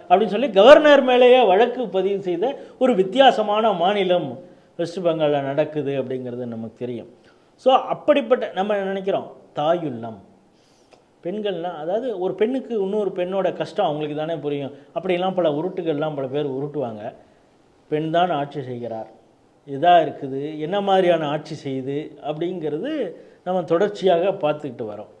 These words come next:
ஆகவே, இந்த பெண் டாக்டருக்கு, குறிப்பாக பி ஜி செஸ்ட் ஃபிசிஷியன் அவங்க படிக்கிறாங்க. நீங்க சொன்ன மாதிரி செமினார் ஹால்ல அவர்கள் கற்பழித்து மிக கொடூரமாக சித்திரவதைக்கப்பட்டு இருக்கிறது. ஏன்னா, அந்த மெடிக்கல் ரிப்போர்ட் அதுதான்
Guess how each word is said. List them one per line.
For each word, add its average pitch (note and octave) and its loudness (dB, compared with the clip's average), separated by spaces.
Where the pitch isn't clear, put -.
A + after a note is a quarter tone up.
ஆகவே, B3 6
இந்த F#3+ 4
பெண் G#3+ 2
டாக்டருக்கு, E3+ 4
குறிப்பாக D#3 -4
பி F#3 -6
ஜி F3 -6
செஸ்ட் E3+ -6
ஃபிசிஷியன் D#3+ -10
அவங்க B2 -10
படிக்கிறாங்க. C3+ -10
நீங்க E3+ -14
சொன்ன D3 -12
மாதிரி F3+ -12
செமினார் F3 0
ஹால்ல C3 0
அவர்கள் C3 -8
கற்பழித்து G#3 -4
மிக F3+ -2
கொடூரமாக F#3+ 0
சித்திரவதைக்கப்பட்டு D3 -4
இருக்கிறது. A#2+ -8
ஏன்னா, C#3+ -8
அந்த D3 -6
மெடிக்கல் C#3 -8
ரிப்போர்ட் D3+ -10
அதுதான் A#2+ -8